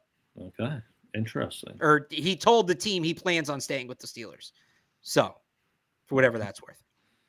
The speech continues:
Speaker 1: After he walked off the podium yesterday.
Speaker 2: Right.
Speaker 1: <laughs> But, uh,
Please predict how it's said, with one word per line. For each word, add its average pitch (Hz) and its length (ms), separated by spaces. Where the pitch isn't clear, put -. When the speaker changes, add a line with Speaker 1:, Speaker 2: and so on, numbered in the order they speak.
Speaker 1:
After 110 220
he 120 80
walked 117 300
off 110 160
the 113 80
podium 113 480
yesterday. 123 600
Speaker 2:
Right. 120 320
Speaker 1:
<laughs> - 100
But, 127 140
uh, 117 280